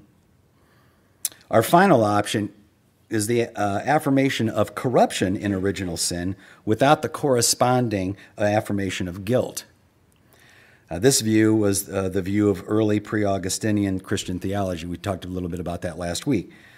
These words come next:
Scholar J N D Kelly says that although Athanasius saw a c-, strong connection between Adam and all humanity,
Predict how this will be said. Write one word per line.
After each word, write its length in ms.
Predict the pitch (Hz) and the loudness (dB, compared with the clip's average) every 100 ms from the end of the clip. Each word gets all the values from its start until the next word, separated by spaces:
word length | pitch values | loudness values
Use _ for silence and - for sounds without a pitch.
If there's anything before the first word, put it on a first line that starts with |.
| - - - | -20 -20 -8
Scholar 420 | - 113 117 107 | 0 4 6 4
J 160 | 107 110 | 2 2
N 140 | 104 | 2
D 120 | 101 | 0
Kelly 460 | - 127 120 107 101 - | 0 -2 0 0 -2 -2
says 380 | - 107 104 | 0 2 2
that 360 | 98 95 95 - _ - - _ _ - | 2 4 2 -2 _ -20 -20 _ _ -4
although 380 | 104 127 127 - | 8 10 8 6
Athanasius 800 | 113 117 113 110 110 123 107 95 | 4 6 4 2 0 0 0 0
saw 260 | 127 113 | 2 2
a 120 | 92 | 0
c-, 100 | - - _ - | -8 -20 _ -8
strong 340 | - 135 113 | -2 2 2
connection 480 | - 107 139 - 117 | 2 0 0 0 -2
between 380 | 98 - 101 95 | -2 0 -2 0
Adam 340 | 95 95 92 | -2 0 0
and 80 | 87 | 0
all 140 | 87 | -2
humanity, 680 | 87 95 87 85 87 87 110 | -2 -2 -2 -2 -2 -2 -4